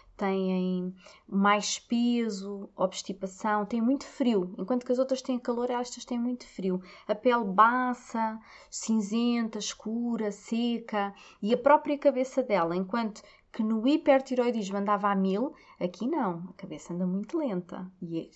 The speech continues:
tendencialmente esquecem-se de tudo. Então é fácil distinguir, não é? Um é mais yin, outro é mais yang, os nódulos são fáceis de palpar, há aqui alguma perturbação no pescoço, portanto parece muito fácil.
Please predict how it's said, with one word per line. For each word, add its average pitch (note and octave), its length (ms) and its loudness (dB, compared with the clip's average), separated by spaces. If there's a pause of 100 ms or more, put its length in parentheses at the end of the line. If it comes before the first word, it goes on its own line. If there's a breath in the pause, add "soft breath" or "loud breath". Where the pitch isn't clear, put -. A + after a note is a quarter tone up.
tendencialmente B3 920 -2
esquecem-se C4+ 600 -8
de C#4 80 -14
tudo. - 360 -8 (440 loud breath)
Então B3 180 0
é D4 100 4
fácil D4 520 6
distinguir, B3 500 0
não F3+ 140 2
é? F#3+ 140 2
Um G#3+ 140 -4
é G#3+ 80 -2
mais A3+ 300 -2
yin, B3 160 -2
outro A3 200 -8
é G#3 40 -6
mais G3+ 300 -6
yang, A#3+ 340 -2 (400 loud breath)
os A3 240 -2
nódulos A#3 440 6
são A3 140 -4
fáceis G3+ 460 -2
de F#3+ 80 -2
palpar, A3+ 720 4 (180)
há G3+ 120 6
aqui G3+ 160 0
alguma G3+ 360 2
perturbação G3 720 -6
no G3 120 -2
pescoço, A#3 600 -4
portanto - 420 -4 (300 loud breath)
parece B3 380 2
muito A3+ 200 -2
fácil. - 440 -8